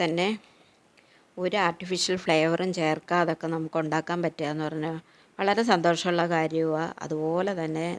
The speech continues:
നമുക്കിത് കഴിക്കാൻ പറ്റുകയും കുഞ്ഞുങ്ങൾക്ക് കൊടുക്കാൻ പറ്റുകയൊക്കെ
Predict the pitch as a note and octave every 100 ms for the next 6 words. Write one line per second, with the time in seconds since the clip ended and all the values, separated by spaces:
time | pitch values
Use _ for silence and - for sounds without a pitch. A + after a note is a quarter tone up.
0 | D#3+ D3+ D3 D#3+ D#3+ D3+ D3 - D#3 E3+
1 | E3 - D3+ D3+ D#3 _ - - - -
2 | E3+ E3 E3+ E3+ F#3 E3 C#3+ - F3 F3+
3 | E3+ D#3 D3+ D#3+